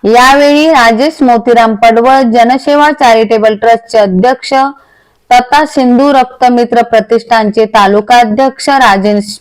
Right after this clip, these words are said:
पडवळ, मैत्रेय दिव्यांग संघटनेचे वैभववाडी तालुका अध्यक्ष राजेंद्र कदम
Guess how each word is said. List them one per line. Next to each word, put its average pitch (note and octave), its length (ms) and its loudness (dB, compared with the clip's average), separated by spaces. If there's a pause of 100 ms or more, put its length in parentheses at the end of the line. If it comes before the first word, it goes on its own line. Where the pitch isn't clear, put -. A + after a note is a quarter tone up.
पडवळ, C4 460 2 (680)
मैत्रेय D4 720 0
दिव्यांग A#3+ 560 0 (140)
संघटनेचे G#3 680 -2
वैभववाडी G#3 560 0
तालुका A3 440 0
अध्यक्ष G3+ 400 -4
राजेंद्र F#3+ 640 0
कदम B3 520 0